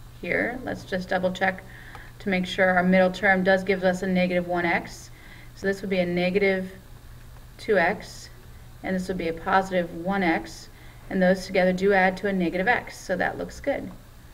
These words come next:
So obviously two x plus three and two plus x are not the same factor. And x minus one and one minus x aren't really the same factor either. These are opposites.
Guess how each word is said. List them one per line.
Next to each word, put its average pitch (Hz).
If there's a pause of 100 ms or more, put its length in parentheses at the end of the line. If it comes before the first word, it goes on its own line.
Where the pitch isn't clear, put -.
(1080)
So 220 (380)
obviously 294
two 269
x 247
plus 208
three 220
and 185
two 208
plus 185
x 190
are 180
not 180
the 185
same 170
factor. - (800)
And 226
x 320
minus 277
one 247
and 202
one 214
minus 202
x 196 (640)
aren't 214
really 214
the 202
same 196
factor 185
either. 208
These 294
are 202 (100)
opposites. -